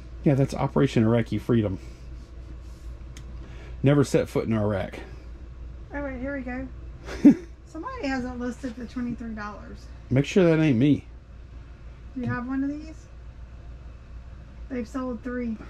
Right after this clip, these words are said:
Speaker 1: They've sold three at that price?
Speaker 2: Yeah.
Speaker 1: Sweet.
Speaker 2: But mine doesn't have tags.
Speaker 1: That's okay. Undercut 'em.
Speaker 2: Twenty bucks?
Speaker 1: Yeah.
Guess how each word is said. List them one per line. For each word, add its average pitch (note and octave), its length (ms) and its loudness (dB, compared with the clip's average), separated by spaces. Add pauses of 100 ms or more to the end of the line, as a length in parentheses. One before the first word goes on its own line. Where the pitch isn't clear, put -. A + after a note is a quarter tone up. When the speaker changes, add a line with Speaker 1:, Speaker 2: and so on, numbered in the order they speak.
(160)
Speaker 1:
They've B2+ 120 8
sold D#3+ 280 6
three D3+ 240 8
at F3+ 80 6
that G3+ 180 4
price? A#3+ 520 4
Speaker 2:
Yeah. A3+ 300 -6 (680)
Speaker 1:
Sweet. - 500 4 (760)
Speaker 2:
But B3 120 -8
mine B3 240 -2
doesn't B3+ 220 -4
have A#3 180 -6
tags. B3+ 680 -4
Speaker 1:
That's C3 220 0
okay. E3 320 6
Undercut E3 480 6
'em. G2+ 180 2 (440)
Speaker 2:
Twenty C#4 240 0
bucks? D4 440 -4 (300)
Speaker 1:
Yeah. C3+ 280 4